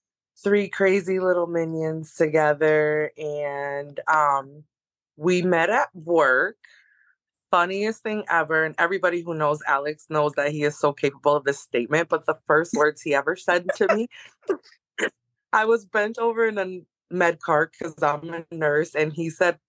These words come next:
"Watch where you stick that thing," and kept walking.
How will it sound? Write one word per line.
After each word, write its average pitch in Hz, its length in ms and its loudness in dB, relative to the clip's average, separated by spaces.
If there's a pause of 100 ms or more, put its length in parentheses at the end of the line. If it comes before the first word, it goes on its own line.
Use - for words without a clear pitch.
(400)
"Watch 143 400 2
where 262 160 0
you 226 240 -4
stick 175 400 -4
that 151 320 0
thing," 147 340 0
and 185 300 0 (100)
kept 339 300 -4
walking. 262 640 -2